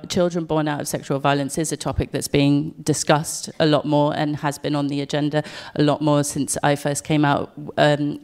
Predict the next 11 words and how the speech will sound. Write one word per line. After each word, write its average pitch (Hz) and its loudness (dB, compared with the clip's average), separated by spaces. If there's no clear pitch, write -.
came 156 0
out 143 -2
with 143 0
my 151 4
story, 135 -2
uh, - -2
only 147 4
when 139 0
I 139 2
was 139 -2
eighteen. 147 0